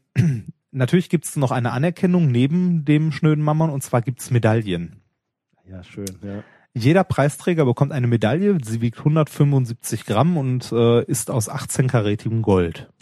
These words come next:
Speaker 2: Wurde die nie geändert, so vom Design?
Speaker 1: Bis neunzehnhundertachtzig waren's dreiundzwanzig karätiges Gold.
Speaker 2: Ja.
Speaker 1: <clears throat> Ähm, und soweit ich das gelesen habe, wurde die nicht geändert vom Design. Die, auf der Vorderseite ist ein, äh, Abbild von, äh,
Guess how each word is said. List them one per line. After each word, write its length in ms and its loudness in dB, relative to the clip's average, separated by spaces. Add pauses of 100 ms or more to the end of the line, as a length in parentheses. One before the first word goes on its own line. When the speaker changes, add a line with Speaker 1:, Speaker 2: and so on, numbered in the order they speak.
Speaker 2:
Wurde 140 2
die 120 2
nie 120 0
geändert, 400 0
so 140 -4
vom 200 -6
Design? 460 -2 (220)
Speaker 1:
Bis 280 0
neunzehnhundertachtzig 1040 0
waren's 380 -2
dreiundzwanzig 640 -4
karätiges 600 -8
Gold. 280 2 (260)
Speaker 2:
Ja. 160 -6 (440)
Speaker 1:
<clears throat> 300 4 (1600)
Ähm, 380 4
und 300 2
soweit 600 0
ich 140 -6
das 300 -2
gelesen 580 0
habe, 340 2
wurde 240 2
die 140 -6
nicht 420 -4
geändert 600 -4 (140)
vom 180 -8
Design. 480 -6
Die, 160 -6
auf 100 -2
der 140 2
Vorderseite 520 2
ist 160 -6
ein, 260 -4
äh, 20 -8
Abbild 500 0
von, 460 -6
äh, 320 -2